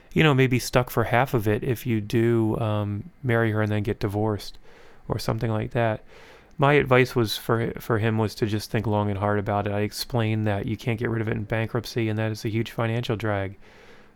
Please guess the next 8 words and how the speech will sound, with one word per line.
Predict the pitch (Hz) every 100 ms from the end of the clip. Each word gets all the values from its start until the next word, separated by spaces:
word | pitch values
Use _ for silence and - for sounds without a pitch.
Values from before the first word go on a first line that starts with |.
| -
But, | 123 113 147
um, | 120 113 110 120 -
anyways, | 143 131 113 107
I | 117
hope | 127 135
you | 127 113
guys, | 117 113 110 107 -
um, | 123 110 107 101 101